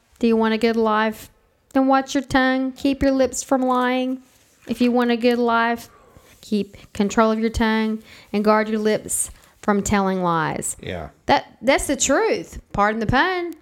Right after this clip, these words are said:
Speaker 1: You wanna live
Speaker 2: Mm-hmm.
Speaker 1: an honest life? Then that's the truth. That's, that's how you do it. The, the benefits to living honestly.
Speaker 2: Yeah.
Speaker 1: I mean, that's inc-, all, they're all right there.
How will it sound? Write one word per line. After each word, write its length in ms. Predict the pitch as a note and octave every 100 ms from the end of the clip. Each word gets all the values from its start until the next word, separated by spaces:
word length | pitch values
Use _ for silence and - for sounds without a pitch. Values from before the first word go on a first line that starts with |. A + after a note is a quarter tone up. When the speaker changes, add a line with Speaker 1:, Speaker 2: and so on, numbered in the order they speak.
| _ _ _
Speaker 1:
You 200 | - D#3
wanna 160 | A#3 B3
live 120 | C4
Speaker 2:
Mm-hmm. 20 |
Speaker 1:
an 60 | C4
honest 300 | C4 C#4 C#4
life? 440 | C4 C#4+ F4+ G4
Then 340 | - A3+ A3+ -
that's 280 | - F#3+ -
the 40 | C4
truth. 500 | - E4+ G4+ - - - - - _ -
That's, 220 | A3 -
that's 220 | A3+ A3
how 80 | A3+
you 180 | G#3+ G#3+
do 140 | C4
it. 340 | D4 C#4 F3
The, 120 | A3 F3+
the 180 | A#3
benefits 960 | A#3+ B3 F4 A4+ G#4+ A3+ - - - - - _ _ _
to 80 | -
living 260 | B3 A#3 F3
honestly. 840 | C3 G3 G3+ G3 F#3 D#3+ C3+ G#3+ - - -
Speaker 2:
Yeah. 320 | C#3 D#3 A#2+ - - - - -
Speaker 1:
I 40 |
mean, 360 | C#4 C#4+ C4+ - - - - - - - A#3
that's 240 | D#4 D#4
inc-, 380 | F4 - C#3+ - - - -
all, 200 | C#4 -
they're 160 | C4+
all 200 | C#4 C4+
right 240 | A#3+ A#3+ A#3+
there. 380 | A3 F#3 -